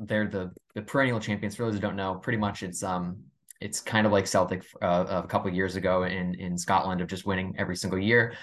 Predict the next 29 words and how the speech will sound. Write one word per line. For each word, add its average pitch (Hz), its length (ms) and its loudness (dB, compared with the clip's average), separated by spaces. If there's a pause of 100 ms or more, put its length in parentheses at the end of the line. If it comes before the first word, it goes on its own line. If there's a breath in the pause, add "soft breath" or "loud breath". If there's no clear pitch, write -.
(100)
Uh, 113 120 6
they 123 160 6
beat 117 260 2
last 107 260 2
season's 104 320 -2
runners-up, 98 560 0 (300 loud breath)
Terengganu. 107 1000 0
Terengganu. 104 640 0
I'm 101 180 -4
so - 260 -4
sorry 95 260 2
if 90 80 -4
I 92 60 0
pronounced 87 340 -4
that 85 100 -4
incorrectly. 90 640 -2 (400 loud breath)
Um, 95 420 4 (360)
so, 107 340 6
so 123 140 4
that 135 220 4
started 127 260 4
today. 113 260 2
We 110 60 4
have 107 80 0
a 104 40 -8
couple 120 320 -4
more 110 200 0
fixtures, 98 560 -4
uh, 90 300 2